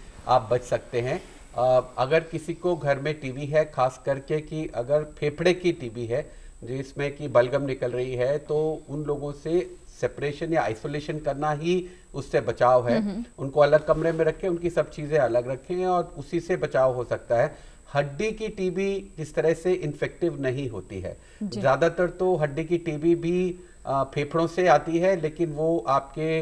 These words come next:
Speaker 1: अ, जिसको हम यूरोजेनिटल ट्रैक्ट कहते
Speaker 2: हम्म।
Speaker 1: हैं कि यूरिन के और, अ, रिप्रोडक्टिव ऑर्गन्स के जो स-, अ, रास्ता है,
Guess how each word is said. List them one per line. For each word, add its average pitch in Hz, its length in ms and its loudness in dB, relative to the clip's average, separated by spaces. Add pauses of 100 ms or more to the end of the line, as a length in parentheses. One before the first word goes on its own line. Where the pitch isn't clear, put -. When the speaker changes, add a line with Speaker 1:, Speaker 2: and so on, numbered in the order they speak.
(380)
Speaker 1:
अ, 127 220 4
जिसको 127 320 0
हम 143 200 -2
यूरोजेनिटल 147 680 0
ट्रैक्ट 139 340 -2
कहते 113 260 0
Speaker 2:
हम्म। 147 100 -2
Speaker 1:
हैं 143 140 -2
कि 139 300 -8
यूरिन 143 280 -4
के 147 240 -4
और, 135 320 0
अ, - 500 -2
रिप्रोडक्टिव 139 500 -2
ऑर्गन्स 135 400 2
के 147 160 -8
जो 135 180 -6
स-, - 180 -12
अ, 123 280 0
रास्ता 131 340 2
है, 151 480 2